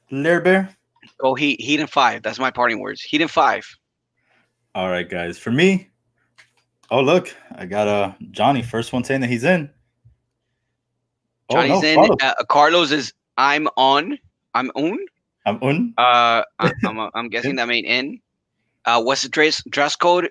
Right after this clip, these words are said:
Speaker 2: Dress
Speaker 1: Dress
Speaker 2: code
Speaker 1: code.
Speaker 2: is, uh, business casual. Carlos, please come in business casual dress attire.
Speaker 1: We, we know you like the birthday suit, but we actually want, you know, uh, a real
Speaker 2: Business
Speaker 1: suit this
Speaker 2: ca-,
Speaker 1: time.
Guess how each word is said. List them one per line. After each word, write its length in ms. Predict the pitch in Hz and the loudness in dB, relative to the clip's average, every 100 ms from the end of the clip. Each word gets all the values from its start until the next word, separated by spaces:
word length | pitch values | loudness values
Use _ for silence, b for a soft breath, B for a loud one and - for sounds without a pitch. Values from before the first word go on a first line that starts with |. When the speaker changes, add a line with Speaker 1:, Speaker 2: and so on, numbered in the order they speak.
| - | -6
Speaker 2:
Dress 240 | - 139 | -2 -2
Speaker 1:
Dress 20 | - | 0
Speaker 2:
code 280 | - 165 160 | -2 -4 -2
Speaker 1:
code. 40 | |
Speaker 2:
is, 340 | 131 131 127 - | 0 0 -2 -4
uh, 100 | 120 | -4
business 440 | 117 139 127 151 - | -4 -4 -4 -4 -2
casual. 380 | 139 127 151 147 | 0 0 -2 -2
Carlos, 360 | 139 127 139 | -2 -2 -4
please 220 | - 135 | -8 -8
come 200 | - 127 | -8 -8
in 140 | 123 117 | -8 -8
business 300 | 120 117 120 | -8 -10 -10
casual 360 | 117 117 104 | -10 -10 -12
dress 420 | 104 113 120 - - | -12 -10 -8 -10 -12
attire. 300 | - 104 101 | -14 -12 -8
Speaker 1:
We, 100 | 117 123 | -8 -6
we 140 | 117 | -4
know 100 | 120 | 0
you 140 | 127 135 | 0 2
like 180 | 127 - | 0 0
the 80 | |
birthday 320 | 95 117 175 180 | -2 -2 -2 -4
suit, 320 | - 156 - - | -4 -6 -6 -4
but 160 | 104 | -2
we 100 | 98 | 0
actually 300 | 104 104 110 | -2 -2 -8
want, 220 | 101 101 107 | -8 -8 -6
you 80 | 98 | -6
know, 220 | 95 92 | -4 -4
uh, 220 | 90 87 - _ _ _ _ - | -4 -6 -12 _ _ _ _ -4
a 80 | 101 | 0
real 180 | 113 | 2
Speaker 2:
Business 220 | 104 123 - | 0 -4 -6
Speaker 1:
suit 60 | |
this 80 | - | -6
Speaker 2:
ca-, 80 | 95 | -4
Speaker 1:
time. 100 | 87 | -4